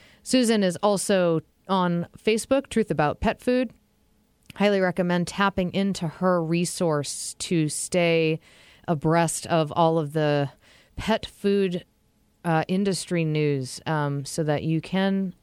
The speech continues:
ultimately protect your pet from this type of thing, because pets do die, um, as a result of this. <clears throat> There's a reason why a lot of people in the industry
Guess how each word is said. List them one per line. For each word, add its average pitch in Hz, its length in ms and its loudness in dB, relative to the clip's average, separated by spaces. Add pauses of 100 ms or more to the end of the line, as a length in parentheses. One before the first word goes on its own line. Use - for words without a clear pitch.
(240)
ultimately 160 600 0
protect 143 440 -4
your 135 60 -6
pet 127 300 -6 (180)
from 135 420 -2 (120)
this 143 180 -2
type 135 240 -2
of 127 80 -8
thing, - 320 -10 (100)
because 139 400 -2 (640)
pets - 320 -2
do 151 200 0
die, 131 420 -4 (680)
um, 135 320 2
as 151 220 2
a 151 60 0
result 131 340 -2
of 127 140 -12
this. - 360 -10 (160)
<clears throat> - 120 -14
There's 185 680 2
a 180 80 2
reason 180 440 2
why 147 460 0 (480)
a 196 80 2
lot 170 320 2
of 151 140 -4
people 160 380 -2
in 139 100 -2
the 135 80 -4
industry 143 880 -2